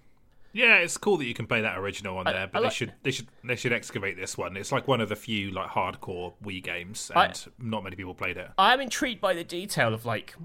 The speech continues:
Speaker 2: my brother found this and then called me to say, "Shall I buy it?" Like he's some kind of, like, you've got scouts out in the world going to pre-owned game shops or something. What's the deal with that?
Speaker 1: <laughs> Yeah, like a broker or something like that.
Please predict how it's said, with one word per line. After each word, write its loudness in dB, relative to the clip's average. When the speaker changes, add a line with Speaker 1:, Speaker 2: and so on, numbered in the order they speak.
Speaker 2:
my 2
brother 0
found 8
this -2
and 2
then 2
called -4
me 0
to -6
say, 0
"Shall 0
I 2
buy 2
it?" -6
Like -4
he's -8
some -4
kind 0
of, -6
like, 0
you've -8
got 0
scouts 2
out 6
in 0
the 0
world 0
going 0
to -6
pre-owned 0
game 0
shops -6
or -2
something. -4
What's -6
the -8
deal -2
with 12
that? 10
Speaker 1:
<laughs> -6
Yeah, 6
like 4
a -4
broker 0
or -4
something -8
like -4
that. -4